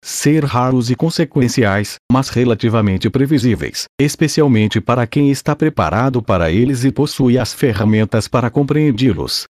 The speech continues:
em vez de escutar o que dizem os estatísticos, economistas e charlatães do tipo que usa a curva na forma de sino. Esses eventos são os quase cisnes negros.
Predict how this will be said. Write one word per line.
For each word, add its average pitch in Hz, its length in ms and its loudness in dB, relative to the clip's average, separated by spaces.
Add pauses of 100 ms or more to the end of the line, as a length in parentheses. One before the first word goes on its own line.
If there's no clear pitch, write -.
(100)
em 107 180 2
vez 127 320 0
de 131 80 2
escutar 117 540 -2
o 110 40 -4
que 117 140 -2
dizem 107 440 0
os 127 180 0
estatísticos, 110 840 -4 (140)
economistas 110 800 0
e 131 80 0
charlatães 113 720 -2
do 131 140 -2
tipo 117 340 -2
que 117 140 -2
usa 107 340 0
a 101 60 0
curva 101 400 0
na 101 120 0
forma 123 440 0
de 127 100 -4
sino. 113 440 -2 (520)
Esses 139 300 0
eventos 120 400 -2
são 143 220 0
os 135 100 -6
quase 127 320 0
cisnes 110 540 -2
negros. 85 600 -4